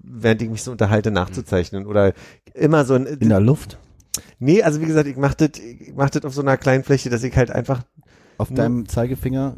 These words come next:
Speaker 2: auf deiner Zeigefingerkuppe malst du mit deinem Daumen.
Speaker 1: Oder auf der Seite. Und, aber ich meine, auch übereinander, ne? Die Idee dabei ist einfach nur, dass ich so ein Augenbraue, äh, also dass ich das Nase und dann einfach nur so in, in, in einem Zug, äh, zeichne oder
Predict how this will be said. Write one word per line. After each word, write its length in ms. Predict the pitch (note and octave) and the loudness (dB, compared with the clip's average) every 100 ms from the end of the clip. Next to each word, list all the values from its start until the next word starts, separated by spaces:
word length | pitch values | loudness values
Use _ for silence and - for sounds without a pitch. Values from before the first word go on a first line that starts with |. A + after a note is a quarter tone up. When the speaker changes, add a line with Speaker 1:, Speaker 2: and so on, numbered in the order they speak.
| - | -12
Speaker 2:
auf 120 | G#2 | -8
deiner 180 | A#2+ A2+ | -6 -6
Zeigefingerkuppe 640 | - C3+ C#3+ C3 - B2+ | -6 -6 -4 -6 -6 -6
malst 380 | A#2 G2 A2 - | -6 -4 -6 -6
du 40 | G#2+ | -8
mit 140 | G#2+ | -6
deinem 120 | G#2 G2 | -4 -4
Daumen. 240 | E2 D#2 | -6 -4
Speaker 1:
Oder 180 | C3 B2+ | -4 -2
auf 80 | A2+ | -2
der 140 | A#2 | -4
Seite. 560 | G#2 G#2 A2+ A2+ G#2 A2 _ _ _ _ - | 0 0 0 0 -2 -2 _ _ _ _ -10
Und, 200 | B2 - | -10 -6
aber 180 | - B2+ | 2 4
ich 80 | B2+ | 4
meine, 260 | C3+ C#3+ C#3+ | 4 2 0
auch 120 | A#2+ | -6
übereinander, 580 | D3+ D3 C#3+ A#2+ C#3 A2 | -2 2 4 4 2 2
ne? 120 | G2+ | 0
Die 140 | B2 C3+ | -2 -6
Idee 280 | D3 A#2+ | -2 2
dabei 280 | D3+ D#3+ C#3 | 4 4 2
ist 100 | C3 | -2
einfach 240 | B2 C3 C#3 | -4 -6 -2
nur, 180 | C3+ B2+ - - | -2 -4 -10 -4
dass 160 | A#2+ | -2
ich 120 | B2+ A#2 | 0 -2
so 120 | A#2+ | -4
ein 140 | A#2+ - _ - | -6 -10 _ -2
Augenbraue, 1120 | A2 C#3 D3+ C3 A#2+ B2 B2+ B2+ B2 B2 B2 - - - | 2 2 -2 -4 0 2 2 2 2 2 -2 -6 -18 -2
äh, 240 | A#2 A#2 | 2 4
also 260 | - C3 B2+ | 2 -2 0
dass 120 | B2+ | 0
ich 80 | C3 | 0
das 60 | C3+ A#2+ - D3 | -2 -4 -10 -2
Nase 640 | B2 B2 C3 B2 C3 C3 | 2 6 4 6 6 4
und 100 | C3 | 4
dann 100 | B2 | 0
einfach 300 | A#2+ C3+ C#3+ | 2 2 2
nur 160 | C#3+ B2+ | 0 -2
so 100 | C3+ | -2
in, 100 | C3 | -2
in, 220 | C#3 C3+ | -6 -8
in 220 | C#3 C#3+ | -10 -10
einem 300 | - B2+ C#3+ | -2 2 2
Zug, 400 | - C3 A#2 - - | 0 -8 -8 -16 -4
äh, 340 | A#2 A2 A2 G#2+ - G#2+ - B2 | 2 2 2 0 -4 -12 -14 -16
zeichne 540 | G#2+ G2+ G#2+ A#2 F2+ F#2+ | -4 0 0 0 -2 2
oder 200 | G#2 | 4